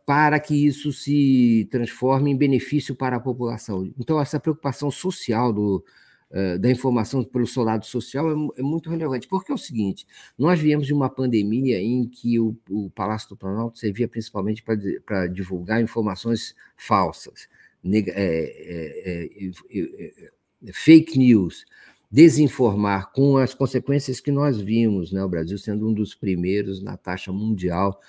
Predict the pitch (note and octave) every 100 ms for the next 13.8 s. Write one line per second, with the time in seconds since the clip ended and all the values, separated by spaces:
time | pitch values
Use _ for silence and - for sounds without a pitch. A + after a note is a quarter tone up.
0 | - _ A2+ G2 F#2 G2 - - G#2+ G2+
1 | - - F2+ D#2+ - - _ - _ -
2 | E3 E3 - _ _ - A2+ G#2 F#2 A2+
3 | - C#3 B2+ C3 C#3+ A#2 - C#3+ C#3+ A#2+
4 | D3 - E3+ F3+ D3 A#2 C3 B2+ F#2 F#2
5 | F#2 F#2+ - B2 A#2+ B2 - - D3+ D3+
6 | C3+ C3 A#2+ A#2 C3 C3+ - A#2+ C3 D#3
7 | C3+ - - D3 C3 F2+ D2 - _ _
8 | _ - A#2+ - D3 B2+ G#2 C#3+ C#3 A#2+
9 | C3+ A#2+ C3+ B2 A#2 A#2 A#2 A2+ A#2 A#2
10 | G2+ - - _ - G2 - D#3 - D3+
11 | D#3+ C#3+ C#3 C3+ C#3 C#3 - - - C#3
12 | B2 D3 C3+ D3 D#3+ D#3 A2 A2+ A#2 A#2
13 | A2 G2 - - A2 G#2+ G2 G#2